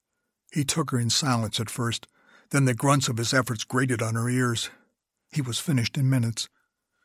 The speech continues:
She had again waited for the slightest bit of pleasure, but she felt only discomfort and humiliation.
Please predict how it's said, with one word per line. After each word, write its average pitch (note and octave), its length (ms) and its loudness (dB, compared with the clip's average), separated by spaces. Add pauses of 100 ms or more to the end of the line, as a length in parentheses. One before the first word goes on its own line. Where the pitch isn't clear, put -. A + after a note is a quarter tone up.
(420)
She - 180 0
had D3 120 4
again C3+ 380 2
waited B2+ 280 2
for B2 140 -6
the A#2 100 -6
slightest C#3+ 500 -2
bit C3 120 -2
of A#2 140 -6
pleasure, A#2+ 420 -2 (800)
but C3 120 0
she - 140 -4
felt B2+ 300 -2
only B2 200 2
discomfort A#2+ 640 -2 (340)
and A2 120 0
humiliation. A#2+ 800 0